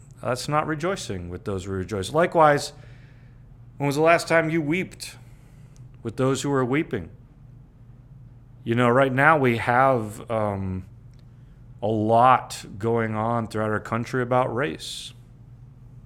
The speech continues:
There are many black people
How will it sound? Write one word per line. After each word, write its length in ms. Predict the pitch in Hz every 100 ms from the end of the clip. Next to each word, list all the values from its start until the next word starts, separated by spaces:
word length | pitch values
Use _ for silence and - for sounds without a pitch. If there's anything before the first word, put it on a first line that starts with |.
| - - - - - - - - - - - -
There 340 | - 113 120 120
are 40 |
many 400 | 117 117 127 131
black 520 | 127 104 120 113 117 -
people 460 | 120 - 139 170